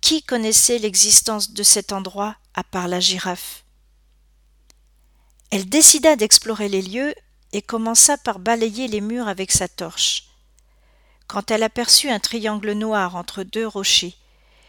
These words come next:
qui ressemblait à l'entrée d'un tunnel,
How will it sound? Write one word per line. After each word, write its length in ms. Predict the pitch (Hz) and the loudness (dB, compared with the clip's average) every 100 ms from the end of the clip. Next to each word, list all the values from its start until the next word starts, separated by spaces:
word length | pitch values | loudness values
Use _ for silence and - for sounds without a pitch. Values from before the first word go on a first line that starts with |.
| _ - | _ -6
qui 180 | - | -4
ressemblait 640 | 202 240 - 240 220 240 269 | -2 4 4 4 0 0 0
à 100 | - | -4
l'entrée 360 | 190 190 - 226 | -6 -6 -4 -4
d'un 160 | 208 185 | -2 -6
tunnel, 560 | - 196 175 160 160 | -6 -8 -8 -8 -12